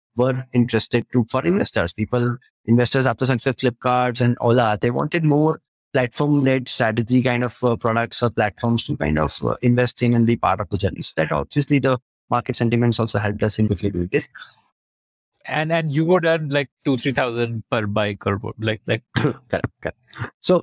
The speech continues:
Speaker 1: scaling continued. We realized, see, today the supply is coming only from the dealer. So I limited that if my customer wants X and if my partner doesn't have it, then I don't have it. So then we went back to solve the supply problems for our dealers. That, uh, look how they get the supply,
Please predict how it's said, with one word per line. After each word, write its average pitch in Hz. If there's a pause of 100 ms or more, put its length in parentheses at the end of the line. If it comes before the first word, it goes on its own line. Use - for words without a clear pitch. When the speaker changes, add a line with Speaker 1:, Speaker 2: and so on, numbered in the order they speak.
Speaker 1:
scaling 151
continued. 147 (100)
We 185
realized, 190 (120)
see, 151
today 156
the 104
supply 135
is 139
coming 135
only 120
from 131
the 127
dealer. 113
So 120
I 139 (160)
limited 135
that 135 (120)
if 120
my 131
customer 135
wants 127
X 123
and 127
if 117
my 120 (160)
partner 113
doesn't 127
have 120
it, 135
then 117
I 110 (120)
don't 113
have 85
it. - (340)
So 147
then 156
we 180
went 151
back 165
to 175
solve 147
the 156
supply 135
problems 147
for 143
our 113
dealers. 87 (200)
That, 127
uh, -
look 156
how 160
they 156
get 127
the 117
supply, -